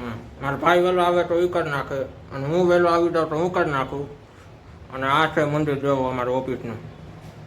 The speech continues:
અને દ્વારકાધીશ છે. અહીંયા બીજા નાનકડા હનુમાન બાપા છે, આ મોટા હનુમાન બાપા છે, હા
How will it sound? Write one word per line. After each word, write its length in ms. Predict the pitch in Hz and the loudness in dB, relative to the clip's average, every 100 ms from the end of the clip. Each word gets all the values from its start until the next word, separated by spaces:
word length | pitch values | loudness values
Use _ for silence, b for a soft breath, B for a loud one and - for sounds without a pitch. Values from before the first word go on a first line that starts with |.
| - - - - - - - - - - - - - - - - - - - - - - | -18 -18 -18 -18 -18 -18 -18 -18 -16 -16 -18 -18 -18 -18 -18 -18 -18 -18 -18 -18 -18 -10
અને 100 | 127 | -6
દ્વારકાધીશ 540 | 135 160 165 170 160 160 | 2 2 4 4 4 0
છે. 340 | - 151 143 - - - - - - - - - - - - - - - - - - - - - - - - - - | 0 0 0 -4 -10 -18 -20 -20 -20 -20 -20 -20 -20 -20 -20 -18 -16 -16 -16 -16 -16 -16 -14 -14 -14 -14 -14 -14 -6
અહીંયા 280 | 139 143 143 | -2 0 0
બીજા 420 | 143 151 160 143 | 0 4 4 4
નાનકડા 460 | 139 160 160 160 156 | 2 2 2 4 2
હનુમાન 260 | 160 147 | 2 0
બાપા 280 | 143 139 139 | 0 0 -2
છે, 280 | 131 139 139 - - - - - - - - - | -4 -6 -6 -10 -16 -18 -18 -16 -16 -16 -14 -4
આ 80 | 131 | 0
મોટા 320 | 151 156 147 | 2 4 2
હનુમાન 300 | 156 147 139 | 4 2 2
બાપા 280 | 139 139 131 | 0 2 0
છે, 220 | 135 131 131 - - - - - - - - - - - - - - - - - | 0 -4 -6 -12 -16 -16 -16 -16 -16 -16 -16 -14 -14 -14 -12 -12 -12 -10 -10 -8
હા 300 | 127 143 156 | -4 -2 0